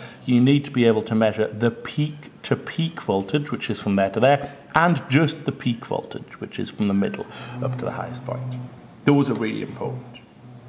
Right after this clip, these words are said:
The main reason they're important is that we can't compare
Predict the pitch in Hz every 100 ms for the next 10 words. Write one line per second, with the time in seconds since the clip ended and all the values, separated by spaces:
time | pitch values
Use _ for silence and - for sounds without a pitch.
0 | - - - - 131 156 214 214 123 98
1 | 90 85 - 98 98 101 - - - -
2 | - 120 113 110 - 127 120 - 123 135
3 | - 180 208 - 156 143 143 113 113